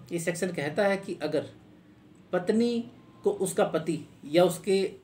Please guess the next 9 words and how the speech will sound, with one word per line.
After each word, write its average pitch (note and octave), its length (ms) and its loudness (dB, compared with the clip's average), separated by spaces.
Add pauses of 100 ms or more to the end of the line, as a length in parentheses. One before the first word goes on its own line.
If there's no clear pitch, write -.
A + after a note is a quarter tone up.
(220)
बाकी D#3+ 340 0
परिवार D3+ 420 2
वाले G#2+ 220 -4 (520)
दहेज C3+ 360 0
के F3+ 120 2
लिए F3+ 140 4
परेशान D#3 420 -2
करते D3+ 280 -2
हैं, E3 320 -8